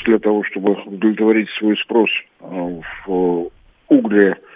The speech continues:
энергетических сортов и в угле металлургических, так скажем, сортов, вынужден ввозить порядка шестидесяти процентов. Ввоз угля в Соединённые Штаты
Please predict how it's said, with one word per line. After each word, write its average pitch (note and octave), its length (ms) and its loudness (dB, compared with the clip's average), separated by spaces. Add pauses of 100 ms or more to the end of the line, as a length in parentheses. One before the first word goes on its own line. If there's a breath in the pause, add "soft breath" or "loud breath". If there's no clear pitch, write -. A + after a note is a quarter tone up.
(200 loud breath)
энергетических A#2 840 0
сортов F#2+ 480 -2
и G#2 40 -2
в F#2+ 160 0
угле G2 420 2
металлургических, A#2 880 -2
так F2 180 -4
скажем, E2+ 380 -6
сортов, F#2+ 380 -4 (840 loud breath)
вынужден G#2+ 640 2
ввозить G#2+ 400 2
порядка G2+ 480 0 (160)
шестидесяти G2+ 680 -4
процентов. A3+ 580 0 (140)
Ввоз G2 480 -2 (600 loud breath)
угля G#3 340 2
в - 60 -8
Соединённые G2 580 -4
Штаты G3 440 0